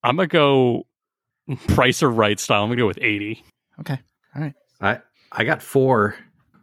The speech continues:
Speaker 3: I think.
Speaker 2: Four games?
Speaker 3: Four Alpha Strike, four Alpha Strike <laughs> games.
Speaker 2: Okay.
Speaker 3: I think. I think. I enjoyed them, all the ones I played. Classic,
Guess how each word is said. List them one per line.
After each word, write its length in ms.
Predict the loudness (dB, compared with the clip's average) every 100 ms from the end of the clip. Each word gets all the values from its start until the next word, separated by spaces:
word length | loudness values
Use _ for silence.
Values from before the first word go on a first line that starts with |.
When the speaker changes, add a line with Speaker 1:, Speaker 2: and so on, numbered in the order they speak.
| _ _ -14
Speaker 3:
I 80 |
think. 180 | -4 2
Speaker 2:
Four 100 | 2
games? 220 | 2 0 0
Speaker 3:
Four 140 | 0
Alpha 300 | 0 0 -2
Strike, 320 | -2 -4 -4
four 200 | -2 -2
Alpha 220 | 0 -2 -4
Strike 300 | -2 -2 -2
<laughs> 140 | -4
games. 320 | -2 -2 -4 -6 0
Speaker 2:
Okay. 420 | 2 2 0 -2 _ _ -16 -16 -16 -20 -20 _ -8
Speaker 3:
I 60 |
think. 360 | -4 -4 -4 -14 _ _ -20 _ -14
I 100 | -8
think. 340 | -6 -6 -10 -2
I 80 | 0
enjoyed 340 | 2 2 2
them, 220 | 0 -4 -12
all 160 | -8 -4
the 60 |
ones 200 | -2 -2
I 60 | -4
played. 440 | -2 -2 -2 -6 _ _ -20 -20 _ -14
Classic, 680 | 0 2 2 2 -2 -2